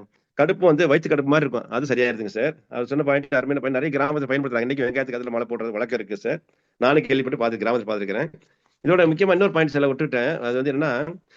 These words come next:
நம்ம வீட்டுல பெயிண்ட் அடிப்போம் இல்லைங்களா, பெயிண்ட் அடிச்ச பிறகு சில நேரம் பயங்கர வாடை அடிக்கும், பெயிண்ட் வாடை. அதுக்கு வந்து எதுவுமே மருந்து கிடையாது, ஒண்ணும் கிடையாதுன்னு சொல்லுவாங்க. ஆனா என்ன ஒரு அதிசயம்னு கேட்டீங்கன்னா,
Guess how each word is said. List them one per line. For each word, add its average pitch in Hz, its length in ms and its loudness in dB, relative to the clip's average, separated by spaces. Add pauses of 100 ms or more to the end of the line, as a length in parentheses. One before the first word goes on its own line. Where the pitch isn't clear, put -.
(160)
நம்ம 139 80 2
வீட்டுல 208 220 0
பெயிண்ட் 202 260 -2
அடிப்போம் 160 240 -2
இல்லைங்களா, 131 320 -4 (560)
பெயிண்ட் 196 240 0
அடிச்ச 165 180 0
பிறகு 170 340 2
சில 160 160 -4
நேரம் 170 200 -4
பயங்கர 202 260 0
வாடை 185 220 0
அடிக்கும், 120 300 -6
பெயிண்ட் 160 300 -4
வாடை. 127 220 0 (720)
அதுக்கு 151 220 2
வந்து 202 140 2
எதுவுமே 226 300 6
மருந்து 202 260 0
கிடையாது, 190 220 0
ஒண்ணும் 185 140 -4
கிடையாதுன்னு 180 200 -4
சொல்லுவாங்க. 143 260 -4
ஆனா 165 280 -4
என்ன 196 240 -2
ஒரு 180 120 0
அதிசயம்னு 170 340 0
கேட்டீங்கன்னா, 156 380 0